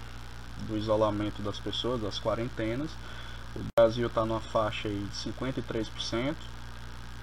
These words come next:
até menos, pode ter variação pra baixo, pra quarenta por cento, né?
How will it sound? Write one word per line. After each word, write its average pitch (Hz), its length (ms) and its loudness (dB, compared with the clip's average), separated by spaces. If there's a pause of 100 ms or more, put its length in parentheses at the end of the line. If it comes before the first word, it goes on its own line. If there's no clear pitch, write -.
(220)
até 117 280 4
menos, 131 300 4
pode - 200 2
ter 113 100 2
variação 104 460 4
pra 104 180 2
baixo, 110 300 4
pra 101 100 -2
quarenta 107 340 -2
por - 140 -8
cento, 135 400 -4
né? 131 60 -6